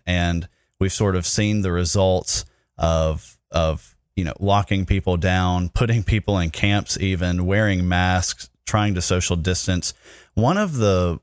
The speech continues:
one of the shifts that I've noticed, and, and Tim, you've probably noticed this as well, is it seems like a lot of the people who were really pushing those kinds of ideas, they've gone from the sort of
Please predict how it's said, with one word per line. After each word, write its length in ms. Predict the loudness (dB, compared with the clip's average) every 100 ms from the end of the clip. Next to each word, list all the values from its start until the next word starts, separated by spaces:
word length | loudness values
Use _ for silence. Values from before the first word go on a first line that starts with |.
| _
one 220 | -2 0
of 120 | 0 0
the 120 | 0
shifts 460 | 0 0 0 0
that 160 | 0 0
I've 300 | 2 0 0
noticed, 420 | 0 0 0 -2
and, 200 | -2 -4 -2
and 240 | -2 -2
Tim, 240 | -2 0
you've 160 | 0 0
probably 420 | 0 0 0 0
noticed 380 | 0 0 0 -2
this 180 | -2 -2
as 160 | -2
well, 480 | 0 4 4 4 0 -6 -20 -20 _
is 260 | 0 2 2
it 100 | 0
seems 340 | 0 0 2
like 180 | 2 2
a 60 | 2
lot 280 | 4 2
of 140 | 2 0
the 80 | -2
people 380 | -2 -2 0 0
who 140 | 2
were 140 | 0
really 300 | 0 2 0
pushing 460 | 0 0 -2 0 0
those 240 | 0 -2
kinds 280 | -2 -2 -2
of 120 | 0
ideas, 600 | 0 0 0 0 0 -2 -6 -16 -20 -2
they've 220 | 0 0
gone 400 | 0 2 2 0
from 380 | 0 0 2 2
the 120 | 0
sort 320 | 0 0 2
of 320 | 2 0 -4